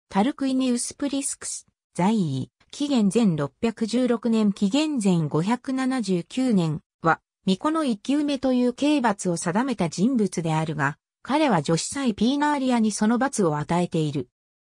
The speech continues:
しかし時に幽閉に先立って、鞭打ちを行うこともあり、紀元前四百七十一年にウルバーニアが受けている。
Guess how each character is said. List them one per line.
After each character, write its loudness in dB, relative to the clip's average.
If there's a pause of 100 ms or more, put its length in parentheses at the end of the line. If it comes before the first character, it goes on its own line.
(220)
し -18
か -4
し -6
時 -2
に 4
幽 2
閉 0
に 2
先 -4
立 0
っ -2
て、 -4 (200)
鞭 -2
打 -6
ち -2
を 4
行 -2 (180)
う 0
こ -4
と -2
も 2
あ 2
り、 -2 (240)
紀 -2
元 0
前 4
四 0
百 -4
七 0
十 -2
一 -6
年 2
に 0
ウ 0
ル 2
バ 4
ー 4
ニ 2
ア 2
が 0
受 -2
け 0
て -4
い -2
る。 -8